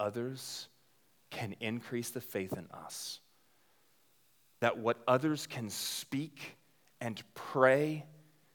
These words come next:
when others can come to us, if we are open to it, God can use the faith of another person to help build us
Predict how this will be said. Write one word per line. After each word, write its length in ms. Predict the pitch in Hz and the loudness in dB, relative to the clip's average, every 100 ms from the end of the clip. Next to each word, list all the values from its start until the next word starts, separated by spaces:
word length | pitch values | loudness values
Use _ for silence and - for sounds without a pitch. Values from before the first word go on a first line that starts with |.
| _ - | _ 4
when 160 | 135 - | 4 8
others 400 | 185 180 180 175 | 8 12 10 8
can 180 | 156 131 | 0 0
come 260 | - 135 | 2 2
to 340 | 123 - 160 165 | 0 2 6 8
us, 220 | 170 170 | 8 8
if 140 | 127 - | -2 4
we 160 | 147 | 12
are 160 | 175 151 | 12 12
open 340 | 151 156 175 127 | 8 6 4 2
to 280 | - 156 | 4 6
it, 300 | 185 185 - - - - - _ _ _ _ | 4 2 -10 -12 -20 -20 -20 _ _ _ _
God 360 | 127 143 196 175 | 4 8 8 8
can 280 | - 180 165 | 4 4 2
use 920 | 147 156 214 208 120 107 123 - - - - | 0 2 4 4 2 -2 -4 -6 -6 -12 2
the 140 | 143 | 4
faith 520 | 147 - - 175 247 - | 4 6 10 10 10 0
of 120 | 160 | 4
another 440 | 151 135 147 170 175 | 4 6 6 6 2
person 600 | - - 175 - 120 90 - _ _ _ _ _ _ _ _ _ _ _ - | -2 -4 -4 -2 -6 -10 -16 _ _ _ _ _ _ _ _ _ _ _ -10
to 80 | |
help 360 | 117 127 127 131 | -6 -4 -6 -4
build 260 | 123 117 - | -4 -4 -4
us 240 | 117 - | -4 -6